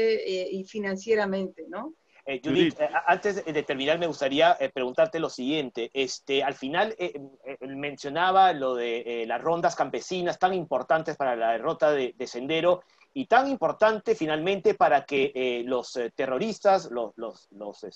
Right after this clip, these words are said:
Speaker 2: los cabecillas terroristas como Abimael Guzmán, eh, huyeran hacia Lima y que finalmente pudieran ser, eh, a-, eh, arrestados, ¿no? Este, eh, capturados. Y eso es de lo que trata quince cero nueve Operación Victoria, ¿no? Este, que es una cinta que tú, eh, dijiste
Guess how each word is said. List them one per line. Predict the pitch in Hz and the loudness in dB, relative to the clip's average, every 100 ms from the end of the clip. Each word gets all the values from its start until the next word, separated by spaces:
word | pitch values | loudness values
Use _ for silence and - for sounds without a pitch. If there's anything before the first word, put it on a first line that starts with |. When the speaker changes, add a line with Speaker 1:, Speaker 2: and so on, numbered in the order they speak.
| - | -16
Speaker 2:
los | 117 | -8
cabecillas | 127 123 123 233 214 170 | -4 -4 -4 -4 -2 0
terroristas | - 117 135 170 175 - | -2 -4 -6 -4 -4 -4
como | 131 120 113 | -4 0 0
Abimael | 117 120 160 | 0 -4 -2
Guzmán, | 147 143 160 170 _ _ _ _ | -2 0 -2 -2 _ _ _ _
eh, | 127 131 | -8 -6
huyeran | 147 139 196 240 180 117 117 | -4 4 8 10 8 6 2
hacia | 131 - 131 | -2 0 -2
Lima | 190 190 208 | -2 0 -2
y | 165 | 0
que | 170 | -2
finalmente | 160 170 185 262 208 | 0 0 0 0 -2
pudieran | - 156 196 208 | 0 2 4 2
ser, | - 214 220 - _ _ _ | 2 4 4 -2 _ _ _
eh, | 151 143 135 143 | 4 6 6 4
a-, | 143 151 | 2 4
eh, | 139 127 120 | 2 2 2
arrestados, | 131 139 - 302 254 151 - | -4 -4 0 4 6 4 2
¿no? | 170 220 | 0 2
Este, | 165 - 143 135 143 131 123 | -2 -2 0 0 0 -2 -2
eh, | 120 | 0
capturados. | 143 - 160 226 220 123 107 - _ _ _ | -2 -2 4 6 8 6 2 -10 _ _ _
Y | 160 175 262 | -6 2 2
eso | 262 262 | 2 0
es | 202 | 2
de | 175 | 2
lo | 156 | 2
que | 214 | 0
trata | 190 214 214 220 | 4 4 6 2
quince | 214 208 208 | 2 -2 -2
cero | 190 190 185 | 2 2 4
nueve | 190 | 4
Operación | 196 160 139 131 185 | 2 2 0 0 -2
Victoria, | 160 - 214 214 131 113 | -2 0 4 4 2 -2
¿no? | 139 196 185 | 2 0 0
Este, | 127 - - 120 | -4 -6 -6 -6
que | - 170 | -2 -4
es | 185 | -2
una | 185 170 | 0 0
cinta | - 196 175 190 | -2 -8 -4 -4
que | 139 | -4
tú, | - 165 165 165 | -4 -2 0 0
eh, | 147 131 | -2 -4
dijiste | 123 175 170 185 | -6 -8 -4 -4